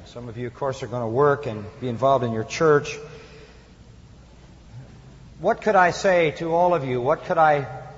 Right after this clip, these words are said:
bring before you that would have the greatest amount of significance to you? I was drawn to something that may be a very personal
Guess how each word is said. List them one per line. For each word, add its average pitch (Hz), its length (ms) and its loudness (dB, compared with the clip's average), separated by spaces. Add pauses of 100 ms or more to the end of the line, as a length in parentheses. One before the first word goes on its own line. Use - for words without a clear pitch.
(140)
bring 160 240 -4
before 160 360 0
you 117 260 0
that 120 200 2
would 120 140 -4
have 127 240 -2
the 123 40 -6
greatest 127 420 -2
amount 123 260 0
of 117 60 -6
significance 117 760 -8 (200)
to 131 120 -4
you? 101 300 -4 (1200)
I 160 120 0
was 170 140 2
drawn 220 440 8
to 180 140 0
something 190 420 2
that 143 140 4
may 160 180 4
be 151 160 4
a 131 80 8
very 139 240 6
personal 131 960 0